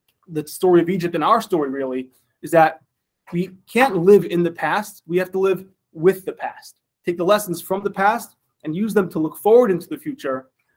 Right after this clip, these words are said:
and use them for, to build our lives, to become more hopeful and more opportunistic,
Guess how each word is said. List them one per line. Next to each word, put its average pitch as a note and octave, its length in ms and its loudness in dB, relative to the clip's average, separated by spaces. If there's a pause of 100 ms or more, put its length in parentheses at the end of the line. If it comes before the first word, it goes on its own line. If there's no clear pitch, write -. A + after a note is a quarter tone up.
(200)
and D3+ 220 -2
use F#3+ 180 -2
them F3+ 120 0
for, D#3+ 480 0
to D3 320 4 (520)
build G#3 220 4
our G3 80 4
lives, D3+ 300 0
to - 140 -20
become E3+ 180 -4
more E3+ 200 0
hopeful F#3+ 460 0
and D3 140 -10
more D3+ 140 0
opportunistic, E3+ 760 -2